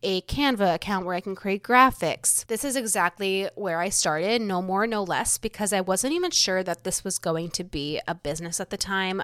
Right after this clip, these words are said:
When I was first starting, I just thought that this would be a side gig for me while I was looking for a full-time job. So I wasn't investing a lot of money into this. I was putting my eggs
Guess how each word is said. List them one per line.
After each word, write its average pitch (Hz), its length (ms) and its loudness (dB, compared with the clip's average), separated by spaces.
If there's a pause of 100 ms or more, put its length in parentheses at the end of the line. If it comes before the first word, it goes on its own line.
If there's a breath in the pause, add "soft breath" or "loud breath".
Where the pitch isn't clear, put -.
When 208 120 2
I 196 100 8
was 226 160 4
first 254 220 2
starting, 247 440 4
I 185 140 4
just 226 220 -2
thought 269 160 -2
that 247 200 -6
this - 200 -4
would 185 180 -6
be 170 340 0 (180)
a 165 260 -2
side 160 420 -2
gig 233 220 -2
for 247 260 2
me 254 180 -2
while 196 200 0
I 175 80 -2
was 175 200 -6
looking 175 260 -6
for 185 220 -4
a 180 60 -2
full-time 165 480 -8
job. 240 380 4
So 196 360 4
I 190 120 -4
wasn't 262 360 -2
investing 180 640 -4
a 139 140 -4
lot 165 440 -2
of - 180 -10
money 175 280 -4
into 247 240 2
this. 269 380 4
I 190 120 0
was 185 260 -2
putting 254 280 0
my 262 120 4
eggs 214 480 0